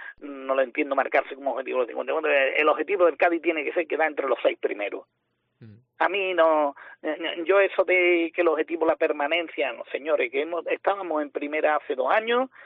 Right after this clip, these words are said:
Speaker 1: eh, tenemos una plantilla con gente, mm, muy potente.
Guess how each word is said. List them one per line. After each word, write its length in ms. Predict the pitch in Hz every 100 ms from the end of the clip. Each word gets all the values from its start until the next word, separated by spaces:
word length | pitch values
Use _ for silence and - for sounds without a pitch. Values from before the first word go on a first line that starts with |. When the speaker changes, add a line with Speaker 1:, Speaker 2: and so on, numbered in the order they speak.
| - - - -
Speaker 1:
eh, 720 | 165 160 156 156 151 147 143 139
tenemos 460 | - 156 214 208 190
una 160 | 180 165
plantilla 680 | 165 151 135 185 180 180 156
con 140 | 190 175 170 160 156 151 139
gente, 840 | 180 190 175 185 170 165 165 160 156
mm, 720 | - 170 165 160 156 156 156
muy 140 | 160 175
potente. 720 | 156 151 180 202 - 254